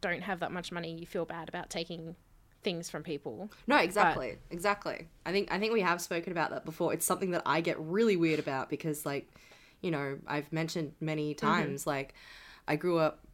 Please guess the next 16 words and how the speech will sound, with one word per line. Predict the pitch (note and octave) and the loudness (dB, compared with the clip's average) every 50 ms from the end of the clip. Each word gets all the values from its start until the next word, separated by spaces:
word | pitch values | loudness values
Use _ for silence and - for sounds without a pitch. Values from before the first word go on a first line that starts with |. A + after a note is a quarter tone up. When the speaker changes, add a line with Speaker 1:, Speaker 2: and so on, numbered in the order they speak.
| - - | -4 -2
Speaker 2:
you | G3+ F3 | 0 0
know, | D3+ C#3+ C#3 C#3 - - _ _ _ _ _ _ _ _ _ _ - - | 0 0 -2 -4 -6 -10 _ _ _ _ _ _ _ _ _ _ -8 -2
not | - G#3 B3 F4 F#4+ - | 2 6 8 8 8 8
like, | G#3+ G3+ F3+ D#3+ C#3+ - - - - - - - - - _ _ _ _ _ _ _ _ _ - _ _ _ _ _ _ - | 8 8 8 8 8 4 0 -8 -12 -10 -12 -12 -14 -18 _ _ _ _ _ _ _ _ _ -20 _ _ _ _ _ _ -4
not | B3 - F3+ | -2 2 4
like | F3+ E3 D3+ - - - - _ _ _ - | 4 4 4 2 -4 -12 -20 _ _ _ -14
poverty | - - - G#3 G3 F3+ F#3 F#3 F3+ - - F3 D#3+ D#3 D#3 D3+ D3 D3+ E3 - _ _ _ _ _ - - _ - - - | -12 0 6 6 6 6 6 2 0 0 0 0 2 2 2 0 0 -2 -4 -8 _ _ _ _ _ -20 -20 _ -20 -20 -20
poor, | - - - E3 D#3+ D3 C#3+ C#3 C3+ C3+ B2+ - - | -20 -8 -4 -2 -2 0 0 0 0 -2 -2 -2 -4
but | D#3+ - - | -4 -4 -4
fairly | - - - F#3 E3+ D#3 D#3 D#3 D3+ D3 | -8 -4 0 4 4 6 4 4 2 0
poor. | - - D#3+ C#3+ B2+ A#2 A#2 B2 - - - _ _ - - - _ _ | -2 -4 -4 -4 -4 -4 -6 -6 -8 -10 -12 _ _ -20 -20 -20 _ _
Although, | F3+ F3 E3+ F3 F3+ E3+ E3+ E3 E3 D#3+ D#3+ D#3 D3+ D3+ | 0 0 2 2 2 2 4 4 4 4 4 2 2 2
Speaker 1:
Yeah. | D3+ - - - | 0 0 0 0
Speaker 2:
um, | D#3 D3+ D3+ D3 D3+ D3 D3 C#3+ C#3 - _ _ _ _ _ _ _ _ _ - | 0 0 0 -2 -4 -6 -8 -10 -12 -16 _ _ _ _ _ _ _ _ _ -10
yeah, | D#3+ D#3 E3 D#3 C#3+ B2 A#2+ A2+ E2 - - - | -4 0 0 0 0 0 -2 -4 -6 -8 -8 -6
like, | D#3 D3+ D3+ D3 - - - - - | -4 -4 -2 -4 -4 -6 -12 -16 -18